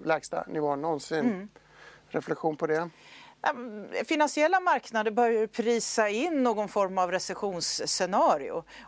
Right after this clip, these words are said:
Speaker 2: Och, eh, det är ju inte vad vi ser framför oss, men, men det är ju en stor osäkerhet. Så man kan ju säga att finansiella marknader springer ju lite, lite i förväg,
Speaker 1: Mm.
Speaker 2: eh,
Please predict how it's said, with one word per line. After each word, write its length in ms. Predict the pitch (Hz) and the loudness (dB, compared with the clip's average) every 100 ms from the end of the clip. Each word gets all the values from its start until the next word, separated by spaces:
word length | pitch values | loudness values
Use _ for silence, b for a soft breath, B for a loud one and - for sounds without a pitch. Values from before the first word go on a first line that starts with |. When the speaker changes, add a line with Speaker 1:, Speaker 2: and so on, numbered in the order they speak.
| - | 0
Speaker 2:
Och, 260 | 202 - _ - | 0 0 _ 0
eh, 140 | 170 | 0
det 160 | 170 226 | 2 2
är 180 | 262 302 | 4 4
ju 100 | 311 | 2
inte 160 | 247 | 2
vad 180 | 151 185 | 2 2
vi 140 | 165 165 | 2 -4
ser 400 | - 226 302 269 | 0 0 2 0
framför 640 | 190 185 165 - 127 120 - | -2 -2 -2 -2 -4 -4 -4
oss, 220 | - - | -4 -6
men, 240 | - 190 180 | 0 0 0
men 220 | 196 185 | -2 -2
det 60 | 170 | 0
är 140 | 196 | 2
ju 80 | 320 | 2
en 120 | 311 | 2
stor 360 | - 190 147 156 | 0 -2 0 -2
osäkerhet. 420 | 139 160 147 175 | 0 -2 0 0
Så 80 | 226 | 0
man 140 | 226 | 0
kan 60 | 220 | 0
ju 40 | |
säga 160 | 233 202 | 2 0
att 100 | B B B - 190 202 | B B B -14 -10 -6
finansiella 340 | 226 208 220 | -2 0 0
marknader 220 | 233 277 233 | 0 0 -2
springer 320 | 208 214 208 | -2 0 0
ju 80 | 214 | 0
lite, 300 | 208 - 185 | 0 0 0
lite 260 | 220 - | 0 -2
i 80 | 233 | -2
förväg, 760 | - 330 240 311 - 131 151 180 | 2 4 4 4 2 2 -4 -4
Speaker 1:
Mm. 320 | 151 117 127 B B - | -4 -6 -10 B B 0
Speaker 2:
eh, 380 | 180 165 160 | 2 4 2